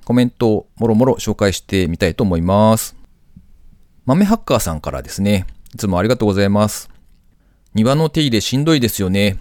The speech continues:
除草ルンバ欲しいです。」とコメントをいただきました。豆ハッカーさんは庭の手入れが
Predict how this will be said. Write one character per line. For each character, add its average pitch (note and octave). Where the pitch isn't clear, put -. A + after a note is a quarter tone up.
除 F#2
草 C#3+
ル D#3
ン C3
バ G#2+
欲 G2
し C3
い -
で G#2+
す。」 -
と G3
コ C3
メ G#2
ン G2
ト G2
を -
い F2
た F#2
だ E2+
き -
ま E2+
し -
た。 C2+
豆 B2
ハ E3
ッ -
カ A#2
ー G#2
さ G2
ん F#2
は E2+
庭 G#2+
の D3
手 D3+
入 G2
れ F2
が D#2+